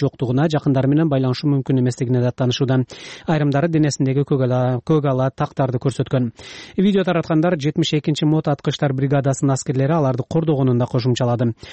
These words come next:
Согуш маалында бул видеонун аныктыгын текшерүү мүмкүн эмес. Шторм Z Украинадагы согушка жөнөтүү үчүн Орусиянын коргоо министрлиги орус түрмөлөрүнөн жалдагандардан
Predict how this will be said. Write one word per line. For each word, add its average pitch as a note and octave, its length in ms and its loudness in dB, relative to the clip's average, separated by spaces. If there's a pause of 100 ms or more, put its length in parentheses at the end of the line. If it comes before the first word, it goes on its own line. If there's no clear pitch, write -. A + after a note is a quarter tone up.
(160)
Согуш E3 280 -2
маалында C#3 340 2
бул C3 160 0
видеонун C3+ 480 0
аныктыгын C3+ 500 -2
текшерүү B2+ 520 0
мүмкүн B2+ 220 -2
эмес. C3 340 -2 (680)
Шторм F#3+ 380 0
Z D3+ 480 -2
Украинадагы D#3 560 0
согушка D3+ 320 -2
жөнөтүү D3+ 320 0
үчүн F#3 220 2
Орусиянын C#3 340 0
коргоо D#3+ 240 -2
министрлиги C#3 640 0 (360)
орус F#3+ 300 0
түрмөлөрүнөн D3 640 2
жалдагандардан C3 560 0